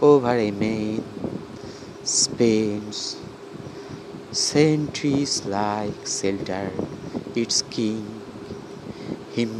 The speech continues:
such value spends, but sure or not sure, those spent reality real. Courage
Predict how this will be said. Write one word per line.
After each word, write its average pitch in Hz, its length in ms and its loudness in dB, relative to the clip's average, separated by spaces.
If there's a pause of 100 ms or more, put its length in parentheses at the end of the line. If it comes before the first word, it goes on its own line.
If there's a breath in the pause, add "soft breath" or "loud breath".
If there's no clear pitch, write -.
(260)
such - 460 -2
value 113 580 -2
spends, 104 760 -2 (600 loud breath)
but 101 480 -2 (1400)
sure 110 640 2 (260)
or 90 340 0
not 92 300 -4
sure, 87 420 -2 (260)
those 123 600 -2
spent - 760 -6 (760 loud breath)
reality 151 880 4
real. 123 540 0 (1120)
Courage 151 840 4